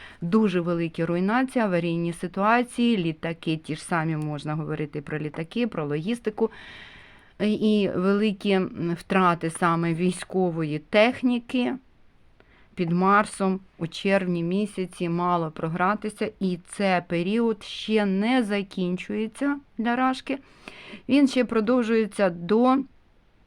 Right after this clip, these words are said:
чотирнадцятого червня. З чотирнадцятого червня заходить вже інший період, заходить Юпітер в дванадцятий дім і переходить Рашка вже теж, е,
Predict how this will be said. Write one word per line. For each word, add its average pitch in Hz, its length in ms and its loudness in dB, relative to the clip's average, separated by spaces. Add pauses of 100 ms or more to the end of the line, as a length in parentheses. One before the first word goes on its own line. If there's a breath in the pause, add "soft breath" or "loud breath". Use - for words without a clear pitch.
(200)
чотирнадцятого 185 800 0
червня. 143 420 -4 (960 loud breath)
З - 100 -20
чотирнадцятого 262 840 2
червня 214 500 2
заходить 214 460 -2
вже 208 120 0
інший 220 640 2
період, 233 720 0 (640 soft breath)
заходить 208 680 0
Юпітер 202 500 -2
в - 20 -8
дванадцятий 175 680 0
дім 214 420 0
і 185 100 -2
переходить 170 600 -4
Рашка 160 400 -2
вже 156 340 -2 (220)
теж, 151 380 -2 (220)
е, - 40 -16